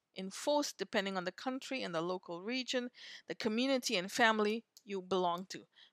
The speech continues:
but it's carried on with honor to justify any type of grip on society and micromanage its economics,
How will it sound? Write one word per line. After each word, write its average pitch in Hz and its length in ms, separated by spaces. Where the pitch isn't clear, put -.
but 233 140
it's 262 220
carried 311 480
on 262 320
with 202 200
honor 240 300
to 220 140
justify 226 640
any 262 400
type 240 440
of 202 160
grip 220 240
on 190 160
society 220 720
and 175 120
micromanage 185 960
its - 280
economics, 165 760